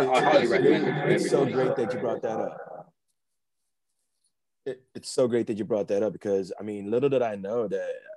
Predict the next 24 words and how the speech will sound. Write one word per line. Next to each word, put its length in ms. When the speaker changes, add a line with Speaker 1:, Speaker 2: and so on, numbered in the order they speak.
Speaker 2:
I 40
mean, 420
that, 240
that 140
fucking, 600
it's 420
amazing 600
how 460
so 340
similar 640
it 140
is. 500
You 100
know, 100
yes, 300
it's 120
great 380
for 400
us, 240
ourselves 580
as 280
in, 140
you 80
know, 160